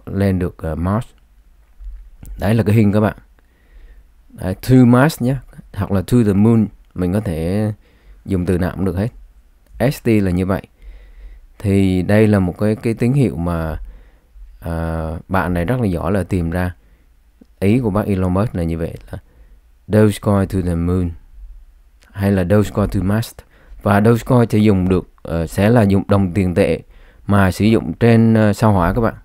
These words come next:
Đây, mình quay lại cái video này. Khi mọi, mà mọi người, con người của chúng ta có thể colonize Mars ấy, thì cái tiền tệ mà dùng ở trên, ờ, sao Hỏa là sẽ là Dogecoin.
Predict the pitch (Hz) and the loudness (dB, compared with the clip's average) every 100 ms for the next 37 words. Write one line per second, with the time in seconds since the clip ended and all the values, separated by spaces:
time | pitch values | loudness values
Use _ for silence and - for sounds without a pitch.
0 | - - - 98 98 _ _ - - - | -20 -18 -4 -4 -4 _ _ -20 -20 -20
1 | - - - - - 92 98 101 98 101 | -18 -16 -18 -10 -4 0 2 2 0 0
2 | 98 92 85 - - _ _ - - - | 0 0 -2 -6 -16 _ _ -20 -20 -2
3 | 135 135 127 110 85 - 92 92 90 90 | 4 6 6 4 0 -4 -2 0 0 0
4 | - 95 92 87 82 - _ _ _ _ | 0 2 2 0 -2 -8 _ _ _ _
5 | - _ _ _ _ _ _ 113 117 110 | -20 _ _ _ _ _ _ 2 4 6
6 | 90 90 107 117 104 104 123 85 82 98 | 4 0 -2 0 0 0 -2 -2 -2 -2
7 | 101 _ _ _ _ _ 110 107 104 104 | -4 _ _ _ _ _ 2 4 4 4
8 | 101 113 131 143 - _ _ - - - | 4 2 2 -2 -10 _ _ -20 -14 -12
9 | - - - - 101 95 92 85 - - | -12 -18 -8 0 2 4 2 -2 -8 -4
10 | 135 127 101 90 67 87 92 87 87 98 | -2 2 2 4 2 2 2 2 0 0
11 | 113 110 107 104 101 - 104 82 82 110 | 2 2 2 2 0 0 0 0 0 -2
12 | 87 90 90 78 92 - 101 95 | -2 -2 -2 -2 -2 -2 -4 -4